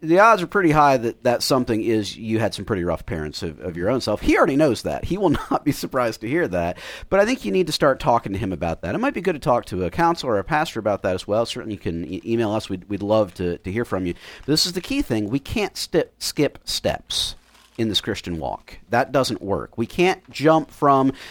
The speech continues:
"I had really terrible growing up years," and boom, now I'm a totally squared away functional person. It doesn't work that way.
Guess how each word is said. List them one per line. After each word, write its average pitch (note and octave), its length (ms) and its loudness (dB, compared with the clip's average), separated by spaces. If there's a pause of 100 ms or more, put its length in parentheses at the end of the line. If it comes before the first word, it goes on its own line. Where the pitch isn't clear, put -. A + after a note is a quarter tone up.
(160)
"I B2+ 120 2
had C3+ 160 4
really E3+ 340 6
terrible E3+ 460 2
growing D3 240 4
up C#3+ 160 -2
years," C#3 420 2
and C3 300 2 (380)
boom, E3+ 240 8
now C#3 240 6
I'm B2+ 80 2
a B2 60 -2
totally C3+ 360 2
squared C3 360 2
away A2 420 4
functional A2 380 -4
person. F2 400 -4
It G#2 60 -10
doesn't F#2+ 200 0
work - 160 -6
that A#1 220 -8
way. G1+ 300 -10